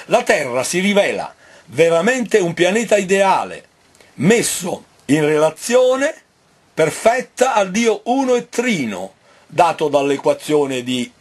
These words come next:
dieci alla zero uguale dieci alla uno moltiplicato per dieci alla meno uno. Pertanto, essa presenta le caratteristiche per cui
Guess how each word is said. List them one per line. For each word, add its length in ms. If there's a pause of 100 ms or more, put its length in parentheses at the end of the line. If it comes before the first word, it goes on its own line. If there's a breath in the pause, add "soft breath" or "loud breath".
(200)
dieci 320
alla 260
zero 440
uguale 400
dieci 300
alla 380
uno 520 (320 loud breath)
moltiplicato 720
per 180
dieci 260
alla 140
meno 240
uno. 320 (920)
Pertanto, 760 (600)
essa 500
presenta 640
le 120
caratteristiche 960
per 200
cui 420